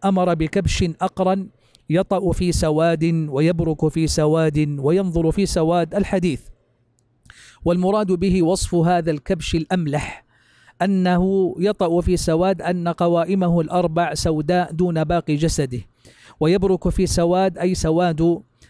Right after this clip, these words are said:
مفاصل، آه، قوائمه الأربع، وينظر في سواد أي سواد عينيه، وباقي، آه، جسد الكبش وصوفه يكون أبيض. وهذا وصف قول،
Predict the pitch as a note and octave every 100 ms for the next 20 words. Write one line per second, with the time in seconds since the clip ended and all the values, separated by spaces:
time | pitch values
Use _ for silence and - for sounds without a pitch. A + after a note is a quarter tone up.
0 | _ D#3 D#3 G3 G3 - F3 F3 F3 E3
1 | _ _ C#3+ C3+ B2+ B2+ C3 E3+ F3 E3+
2 | F#3 E3+ E3 D#3 F3+ E3+ G3 F3+ - _
3 | _ F3+ G#3 F#3+ F#3 E3 F3+ - F3 F3+
4 | E3+ E3+ - E3 E3+ D#3+ C#3+ C#3 C#3+ D#3
5 | B2+ A#2+ F#3+ E3 D#3 G3 F3 F3 D#3+ D#3+
6 | _ _ _ _ - C3+ B2 B2+ B2 B2
7 | C#3+ F#3+ - D#3+ D#3 C#3+ F#3 D3+ E3 D3+
8 | D#3 F3+ E3 - C#3+ D#3 D#3 D#3 - D3+
9 | - F3 D3+ D#3 E3+ G3 G3 F#3+ G3+ F#3
10 | E3+ F#3+ - E3 F3 - _ _ _ -
11 | F3+ E3